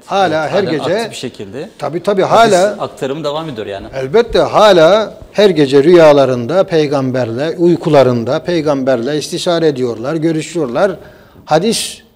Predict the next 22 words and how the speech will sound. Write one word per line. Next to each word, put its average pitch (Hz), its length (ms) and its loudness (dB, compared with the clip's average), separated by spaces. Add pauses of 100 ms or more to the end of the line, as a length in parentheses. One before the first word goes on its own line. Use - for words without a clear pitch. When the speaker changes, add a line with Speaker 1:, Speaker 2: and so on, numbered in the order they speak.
(200)
Speaker 1:
uyduruyorlar. 123 760 -2
"Peygamberle 139 640 -2
görüştüm, 151 520 -4
böyle 180 300 4
dedi." 113 240 -6
diyor. 113 140 -10
Peygamber 165 580 -2
öleli 165 520 2 (520)
bin 165 180 -2
dört 185 240 0
yüz 139 140 -10
küsür 147 260 -6
yıl 165 180 2
olmuş. 160 520 0 (300)
Onlar 156 300 -4
hala 170 400 0
ölmüş 160 460 -4
birinden 151 320 -4
hadis 170 300 -6
almaya 151 320 -4
devam 185 260 2
ediyorlar. 135 380 -2